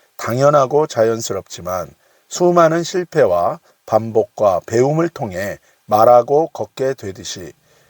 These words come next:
예수님 안에서 영적 출생을 하고 성령 하나님께서 내 영 안에 들어와 함께 하시기에 배움과 반복을 통해 묻고 귀 기울이는 것을 통해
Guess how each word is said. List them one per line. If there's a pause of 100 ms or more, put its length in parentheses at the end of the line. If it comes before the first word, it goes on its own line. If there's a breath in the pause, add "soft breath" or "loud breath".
(120)
예수님
안에서
영적
출생을
하고 (340 soft breath)
성령
하나님께서
내
영
안에
들어와 (300 soft breath)
함께
하시기에 (400 soft breath)
배움과
반복을
통해 (380 soft breath)
묻고
귀
기울이는
것을
통해